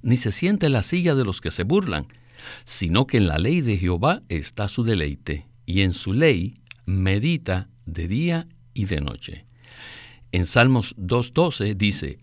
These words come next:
"Besad al Hijo, no sea que se enoje y perezcáis en el camino, porque su ira puede encenderse de repente.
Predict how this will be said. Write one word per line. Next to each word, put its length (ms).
"Besad 680
al 180
Hijo, 400
no 300
sea 300
que 160
se 160
enoje 640
y 100
perezcáis 720
en 120
el 120
camino, 540
porque 280
su 220
ira 380
puede 240
encenderse 720
de 100
repente. 640